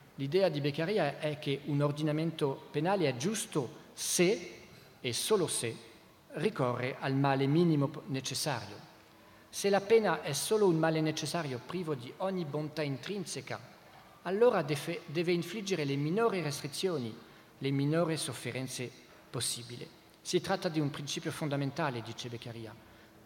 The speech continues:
che è derivato in linea diretta dal contratto sociale. Cito di nuovo Beccaria: "Non si può chiamare legittima società quella dove non sia principio infallibile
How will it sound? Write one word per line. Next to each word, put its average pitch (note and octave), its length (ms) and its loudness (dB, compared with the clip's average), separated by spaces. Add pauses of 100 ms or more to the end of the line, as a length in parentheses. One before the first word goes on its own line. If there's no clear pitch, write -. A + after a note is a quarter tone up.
(200)
che - 120 -2
è C#3+ 240 -2 (180)
derivato D#3+ 560 2
in C#3+ 100 4
linea F3+ 280 4
diretta D3+ 400 -2
dal C3 140 -2
contratto B2+ 380 -6
sociale. B2+ 500 -2
Cito D#3 280 -4
di C3 100 -6
nuovo C3 240 0
Beccaria: A2+ 400 -6
"Non C3+ 240 0
si E3+ 160 -2
può G3+ 500 2 (360)
chiamare D#3 540 2
legittima C3 580 -2
società A#2+ 520 -6 (640)
quella G3 380 6
dove C#3+ 260 2
non C#3+ 200 4
sia C#3+ 260 2
principio C3+ 1040 -2
infallibile A3 1040 0